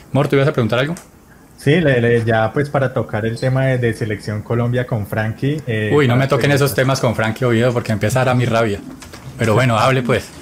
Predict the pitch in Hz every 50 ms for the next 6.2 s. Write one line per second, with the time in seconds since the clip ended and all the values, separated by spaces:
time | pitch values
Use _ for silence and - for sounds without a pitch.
0 | - - - - 113 113 131 160 156 147 - - 135 120 120 120 110 - 113 113
1 | 120 127 120 131 123 117 117 131 131 127 131 131 127 135 135 127 - - 147 135
2 | 120 - - - 131 123 123 127 - - 135 127 131 127 127 - 139 127 123 123
3 | 127 120 - 131 117 110 113 101 - 107 101 110 113 120 131 131 - 117 113 104
4 | 104 101 98 110 113 113 110 110 113 120 127 131 127 - - 117 110 101 - 117
5 | 110 - - 123 117 117 117 113 113 - 131 120 117 123 127 127 127 120 120 117
6 | 117 117 113